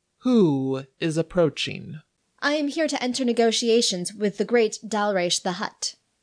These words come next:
Speaker 1: And who are you?
Speaker 2: I am someone that the great Dalresh the Hutt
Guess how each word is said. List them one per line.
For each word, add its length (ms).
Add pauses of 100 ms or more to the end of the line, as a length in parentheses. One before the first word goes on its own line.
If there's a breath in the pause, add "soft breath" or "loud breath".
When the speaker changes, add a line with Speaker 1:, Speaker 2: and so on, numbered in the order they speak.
(320)
Speaker 1:
And 300
who 880 (320)
are 280
you? 680 (240)
Speaker 2:
I 120
am 120
someone 460
that 160
the 80
great 340
Dalresh 400
the 100
Hutt 300